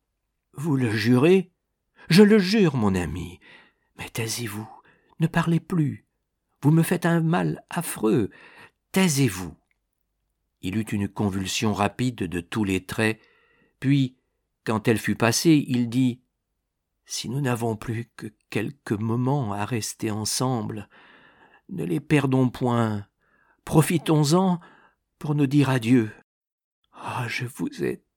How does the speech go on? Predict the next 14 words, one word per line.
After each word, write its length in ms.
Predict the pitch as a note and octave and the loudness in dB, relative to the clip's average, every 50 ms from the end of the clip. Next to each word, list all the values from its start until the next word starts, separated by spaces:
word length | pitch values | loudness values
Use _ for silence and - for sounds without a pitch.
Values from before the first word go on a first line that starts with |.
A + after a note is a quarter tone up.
| _ _ _ | _ _ _
tant 320 | - D3 C#3+ - D3+ C#3 _ - | -2 -2 -2 -2 -8 -14 _ -4
aimé. » 480 | C#3 C3 C3+ D3 D3 D3+ E3 D#3+ - _ _ _ _ _ _ _ _ _ _ _ _ _ _ | -2 0 0 2 2 0 0 -2 -6 _ _ _ _ _ _ _ _ _ _ _ _ _ _
Elle 160 | - E2+ D#2 | -8 -6 -6
soupira. « 680 | - - F2 D#2 - E2 D#2 D2+ E2 E2 E2+ - _ _ _ _ _ _ _ _ _ _ _ _ _ | -6 -8 -10 -8 -8 -8 -8 -6 -6 -8 -8 -12 _ _ _ _ _ _ _ _ _ _ _ _ _
Et 100 | - F#2+ | -12 -10
moi, 540 | F2+ F2+ G2 - - - - - - - _ _ _ _ _ _ _ _ _ _ _ _ _ _ _ | -10 -8 -8 -8 -6 -8 -8 -10 -14 -20 _ _ _ _ _ _ _ _ _ _ _ _ _ _ _
comme 400 | - - D#3 D#3+ D#3+ E3+ D#3 C#3 | -4 -2 -2 -4 -4 -6 -8 -8
je 260 | - - - - C3 B2 | -8 -10 -4 2 2 2
vous 380 | A2+ A2+ B2+ B2+ A#2 A#2 A#2+ | 4 4 2 2 2 2 2
aime 240 | C#3 C3+ C3 B2+ B2 | 2 2 2 -2 -4
toujours. » 840 | - _ - C#3 B2 A2+ A2 A2+ A#2+ A#2+ B2 A#2+ A2+ A#2 - - _ _ _ _ _ _ _ _ _ _ _ _ _ _ _ _ | -8 _ -2 -2 -2 0 0 -2 0 0 0 -2 -4 -6 -10 -16 _ _ _ _ _ _ _ _ _ _ _ _ _ _ _ _
Il 180 | - G2+ F#2 F2 | -4 -4 -4 -6
dit 160 | F2+ F#2+ F2 - | -8 -10 -8 -8
encore, « 600 | F2 F2 D#2+ - - D2+ C#2+ C2 B1+ - _ _ | -10 -10 -8 -8 -8 -6 -6 -8 -10 -14 _ _